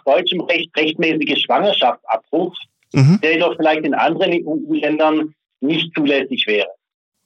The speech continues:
Speaker 2: Also das heißt konkret, wenn zum Beispiel jetzt ein Gynäkologe in Deutschland, der deutsche Staatsbürger ist, eine polnische Patientin hätte, die sich regelhaft in Deutschland aufhält, dann würde er eventuell sich ins Visier der Ermittlungsbehörden dann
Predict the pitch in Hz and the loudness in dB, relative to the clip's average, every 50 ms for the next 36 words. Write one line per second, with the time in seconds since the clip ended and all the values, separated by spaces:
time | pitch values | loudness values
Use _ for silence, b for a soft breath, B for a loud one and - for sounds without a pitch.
0 | _ - - - 113 113 127 127 123 120 - 131 135 135 - - 156 139 123 139 | _ -8 -2 -2 2 4 4 4 4 4 4 4 2 4 4 4 4 4 4 4
1 | 147 151 143 147 143 143 - 147 135 127 135 139 135 - 131 127 131 131 - - | 4 4 4 4 2 4 4 2 2 4 4 4 4 2 2 2 2 2 0 -4
2 | - - 123 123 123 123 123 123 B B B B B B B B B B - 143 | 0 2 4 6 6 6 4 2 B B B B B B B B B B 0 2
3 | 143 143 135 - 131 127 135 151 151 160 120 87 110 - 123 123 147 180 196 - | 2 2 2 2 4 4 6 6 4 4 2 2 2 2 4 4 4 4 2 0
4 | - 185 180 175 170 160 135 123 135 135 147 151 151 143 - 147 139 139 - - | 0 2 2 4 4 2 2 2 2 2 4 2 0 0 2 2 0 0 0 0
5 | 160 151 143 135 139 120 78 107 143 139 - - - - - 120 120 117 - - | 0 2 2 2 2 2 2 2 0 0 -2 -4 -4 -2 0 2 2 2 2 2
6 | 127 135 147 151 156 156 - 156 156 156 156 B B B B B B B B B | 4 4 6 4 4 4 2 2 2 2 0 B B B B B B B B B
7 | B B B - 131 120 - - - - 135 165 185 196 190 180 170 170 175 175 | B B B -2 0 0 0 0 2 4 6 6 6 6 6 6 6 6 4 4
8 | 180 165 165 - 143 135 135 131 127 147 143 143 - - - - - - 131 135 | 2 -2 0 0 2 2 2 2 2 2 0 0 0 -4 -6 -8 -4 0 0 2
9 | 135 139 139 139 139 131 - - 135 127 123 120 120 127 - - 120 113 107 64 | 2 4 4 4 2 2 0 -2 0 2 2 2 2 2 2 2 2 2 2 2
10 | 87 120 160 208 - - 196 185 185 185 190 196 - - - - 143 135 135 131 | 2 2 2 2 2 2 4 4 6 4 4 2 0 -4 0 2 2 4 4 2
11 | 127 123 120 123 135 143 143 135 131 135 139 87 95 117 120 127 135 147 151 131 | 0 -2 2 2 2 4 4 4 4 4 4 4 2 2 2 2 4 4 4 2
12 | 104 123 123 127 127 123 - - - - 98 123 123 - - 127 120 120 127 131 | 2 2 2 2 0 0 -2 -4 -4 -2 0 2 2 2 2 0 2 4 4 4
13 | 127 123 120 117 113 113 117 - - 113 113 117 - 123 117 110 - - 104 104 | 4 4 4 4 6 4 2 0 0 0 0 2 2 0 -2 -2 0 2 2 4
14 | 107 107 107 104 104 107 104 101 101 104 b | 4 2 2 2 2 4 4 4 4 2 b